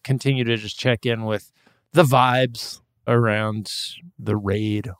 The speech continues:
on Mar-a-Lago and just what it all means. All of that, plenty more. But first, as we like to ask our guests, what is something from your search history?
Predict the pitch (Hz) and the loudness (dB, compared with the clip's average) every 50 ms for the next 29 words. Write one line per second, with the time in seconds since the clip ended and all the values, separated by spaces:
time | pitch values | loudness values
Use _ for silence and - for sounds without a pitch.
0 | _ - 113 104 107 107 101 98 101 101 98 95 98 101 101 98 98 104 104 104 | _ -6 -4 -4 -2 -2 -2 -2 -2 -2 -2 -2 -2 -4 -4 -4 -4 -4 -4 -4
1 | 104 98 92 95 98 98 - - - _ _ _ _ _ - 143 147 170 165 170 | -6 -8 -8 -12 -14 -16 -16 -20 -20 _ _ _ _ _ -8 -2 4 6 6 6
2 | 170 151 143 147 139 127 123 117 113 113 117 117 117 120 117 117 110 - - - | 4 2 0 -2 0 -2 0 0 0 0 0 0 0 -2 -2 -4 -6 -10 -16 -20
3 | _ _ _ _ _ _ 170 196 202 151 127 131 127 127 127 - _ _ _ _ | _ _ _ _ _ _ 8 8 8 8 8 6 6 4 4 0 _ _ _ _
4 | _ _ - - 190 175 135 117 110 110 110 113 113 113 117 - _ _ - 123 | _ _ 2 4 6 6 6 4 2 0 0 0 0 -2 -4 -8 _ _ -8 -8
5 | - - 156 147 131 - - 135 127 120 117 113 120 120 117 110 110 - - 113 | 0 4 4 4 4 4 2 2 2 2 2 2 2 2 2 0 0 -2 -4 -4
6 | 110 110 - - 117 107 104 107 107 101 123 139 151 147 135 - - _ - 143 | -4 -6 -4 -2 -2 0 0 -2 -2 2 6 6 6 6 4 0 -8 _ 6 6
7 | 165 160 160 160 160 147 - - 165 160 - 165 156 120 - - 143 147 151 147 | 6 6 6 2 0 0 2 2 2 2 2 0 -2 0 2 4 4 6 4 2
8 | 143 127 - _ _ _ _ _ - 120 139 156 151 139 131 123 110 - - - | 0 -2 -6 _ _ _ _ _ 6 8 10 10 10 8 6 4 0 -6 -12 -2
9 | - 147 147 156 160 131 - - - - _ _ _ _ - 165 170 - - - | 4 6 8 8 8 6 2 -4 -12 -18 _ _ _ _ 4 4 4 4 0 -2
10 | 120 104 101 - | -2 -2 -2 -4